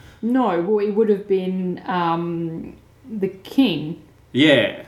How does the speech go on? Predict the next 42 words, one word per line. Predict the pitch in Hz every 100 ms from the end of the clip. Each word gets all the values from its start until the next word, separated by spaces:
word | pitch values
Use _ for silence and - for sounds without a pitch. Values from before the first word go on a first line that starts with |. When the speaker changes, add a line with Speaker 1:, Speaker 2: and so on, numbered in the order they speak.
| -
Speaker 1:
Yeah, | 220 180
'cause | 180 208
he | 247
was | 208 -
the |
king. | 165 - 180 135 147 -
Speaker 2:
But | 165
they're, | 180 165
they're, | - 170 165 160 160
um, | 156 156 147 143 135 135 139
it | 170 165
looks | 202 -
like | 277 -
they're | 135
both | - 196 226 -
on | 120 107
there. | 98 95 - - - - -
Like, | 131
he's | - 156 147
in |
the | 127
foreground | - 147 165 120 113 107
and | 110
her | 120 127
little | 123 123 120
profile's | 107 - 131 131 117 110
sticking | - 139 120
out | 117 -
behind | 113 120 135 117
him. | 104
Speaker 1:
Mm. | 202 196 185 170 170 - - -
Speaker 2:
So | - 127 151
there |
you | 208 98
go. | 113 156 -
Speaker 1:
Yeah. | 240 233 330 370 180 175 - _ -
Speaker 2:
We | 156
could | 131
get | 151
one | 175 135
of | 101
those. | 98 - - - -